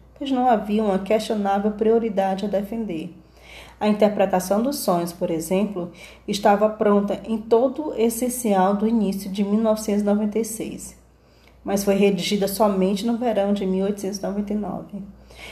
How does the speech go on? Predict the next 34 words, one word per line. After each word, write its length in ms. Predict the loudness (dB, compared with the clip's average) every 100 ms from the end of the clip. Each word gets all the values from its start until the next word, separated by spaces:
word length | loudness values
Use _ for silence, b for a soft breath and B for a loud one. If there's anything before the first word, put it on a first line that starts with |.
| B -4
O 100 | -4
ca-, 440 | 2 2 0 -8 -2
tratamento 640 | 2 2 2 2 2 0
do 120 | -2 -2
caso 300 | -2 -2 -4
Dora 580 | 0 2 2 0 -6 -6
foi 100 | -4
concluído 520 | -2 -2 0 0 0
no 80 | -2
final 360 | -2 0 2 2
de 120 | 2
mil 240 | 2 4
oitocentos 380 | 4 2 -2 -2
e 40 |
noventa 300 | 0 0 -2
e 40 | -4
nove. 440 | -2 -2 -4 -10 -14 B B B B
Sua 140 | -2 0
história 340 | 2 2 2
clínica 480 | 0 0 0 0 -2
foi 120 | 0
registrada 600 | 0 0 0 2 2 0
nas 180 | -4 -4
duas 260 | 0 0
semanas 640 | 2 0 2 2 2 0 -2
seguintes, 540 | -4 -4 -6 -6 -8
mas 260 | -6 -4 -4
publicada 680 | -6 -2 -2 0 0 0 -4
apenas 580 | -2 -4 -2 0 2 2
em 60 | 0
mil 160 | 0
novecentos 340 | -4 -4 -8 -8
e 80 | -8
cinco. 440 | -8 -12 -16 -18